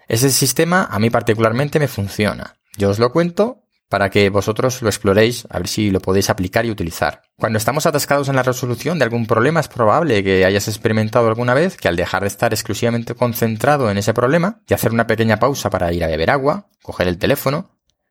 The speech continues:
o cambiar a otra tarea prioritaria, se produce un momento de desconexión entre tarea y tarea, una pausa en la concentración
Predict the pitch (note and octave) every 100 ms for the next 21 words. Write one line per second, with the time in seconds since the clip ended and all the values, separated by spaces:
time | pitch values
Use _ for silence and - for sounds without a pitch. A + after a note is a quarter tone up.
0 | _ G2+ G#2 F#2+ A2 A#2 A#2+ A#2 A2 G2+
1 | B2 A2 G#2+ G2 G#2 D3 C3+ C3+ - -
2 | - - - A#2 A#2+ C3 E3 E3 E3+ E3+
3 | D#3 - C#3 B2+ D#3 D3+ C#3 B2+ A2 A#2+
4 | B2 A2 F#2+ F2 - - A#2+ B2+ C3 B2+
5 | A#2+ G#2+ G#2 G#2 G2 G2 F#2+ F2+ D#3 D3+
6 | G3